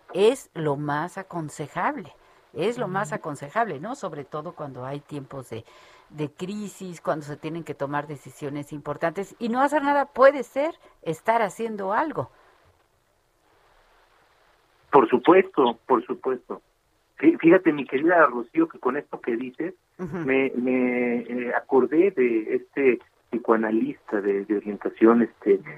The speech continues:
Speaker 3: eh, lacaniana, este, Massimo Recalcati,
Speaker 1: Ujú.
Speaker 3: que en su libro, En las manos de la madre,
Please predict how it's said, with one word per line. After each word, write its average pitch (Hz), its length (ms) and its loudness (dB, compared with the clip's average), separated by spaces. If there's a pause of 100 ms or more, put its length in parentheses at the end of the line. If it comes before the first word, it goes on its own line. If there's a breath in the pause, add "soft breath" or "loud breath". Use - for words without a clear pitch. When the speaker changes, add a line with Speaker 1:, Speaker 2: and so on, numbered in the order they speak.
(100)
Speaker 3:
eh, 101 140 10
lacaniana, 113 880 6 (260)
este, - 300 -6
Massimo 131 460 0
Recalcati, 107 1000 0
Speaker 1:
Ujú. 165 380 -6
Speaker 3:
que 117 360 4 (280)
en 127 240 -2
su 127 160 0
libro, 139 640 0
En 110 140 -4
las 110 120 -10
manos 123 260 -2
de 110 100 -2
la 104 160 -8
madre, 107 640 -6